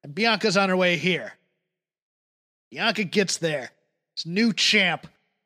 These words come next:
on a fresh new high. And this heel Bayley looks at her, says, "Congrats, champ.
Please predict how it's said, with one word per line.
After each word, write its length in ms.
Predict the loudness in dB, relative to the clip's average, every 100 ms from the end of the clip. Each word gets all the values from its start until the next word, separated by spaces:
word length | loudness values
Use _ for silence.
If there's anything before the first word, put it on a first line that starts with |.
| -18
on 80 | -16
a 40 |
fresh 440 | -14 -4 0 0 0
new 140 | -2
high. 520 | 0 2 2 0 -4 -12 _ _ _ _ -12
And 140 | -6
this 140 | -4 -4
heel 580 | -4 0 2 2 -2 -2
Bayley 400 | 2 4 4 -2
looks 300 | -2 -2 0
at 120 | -2 0
her, 260 | -2 -4 -12 _ _ _ -8
says, 220 | -6 -4
"Congrats, 580 | -6 -6 2 2 2 -2
champ. 440 | -2 -2 -2 -8